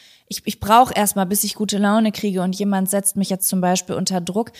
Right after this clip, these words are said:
fühlt sich auch scheiße an. Warum kann ich nicht einfach die erste Stunde erstmal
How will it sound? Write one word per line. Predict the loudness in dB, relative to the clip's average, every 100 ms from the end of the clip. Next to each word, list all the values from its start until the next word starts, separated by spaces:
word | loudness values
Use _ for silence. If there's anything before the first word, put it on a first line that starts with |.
| -20
fühlt | 0 2 2
sich | -2 4
auch | 6 6
scheiße | 4 2 2 0 -2
an. | -4 -4 -2
Warum | -2 -4
kann | -2 -2
ich | -2 -2
nicht | -4 -2
einfach | -2 -4 -6
die | -4
erste | -2 -2 -2
Stunde | -4 0 0 2
erstmal | 0 2 2 4 2